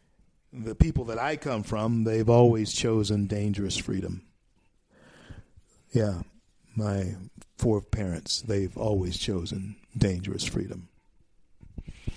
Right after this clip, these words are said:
To dare to be their own men in the midst of, and in times when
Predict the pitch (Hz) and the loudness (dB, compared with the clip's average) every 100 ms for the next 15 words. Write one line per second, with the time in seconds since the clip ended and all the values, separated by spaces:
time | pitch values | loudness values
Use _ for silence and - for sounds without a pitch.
0 | - - - - - - - - - 117 | -8 -12 -12 -14 -14 -14 -16 -10 -2 6
1 | 147 127 113 101 113 107 101 - 117 110 | 6 8 4 2 2 0 -2 -8 -2 0
2 | 107 101 104 95 92 95 - 101 98 95 | 0 0 0 -2 -4 -8 -6 -4 -2 -4
3 | - - 101 95 - - - _ _ _ | -6 -6 -6 -8 -12 -18 -20 _ _ _
4 | _ _ _ _ - - - - _ - | _ _ _ _ -20 -20 -20 -20 _ -20
5 | - - - 156 117 98 92 107 117 110 | -20 -20 -18 -6 -2 -2 -2 -2 -2 0
6 | 104 95 107 98 87 80 - 120 107 95 | -2 -2 -2 -2 -4 -6 -10 -6 -4 -4
7 | 95 82 | -6 -12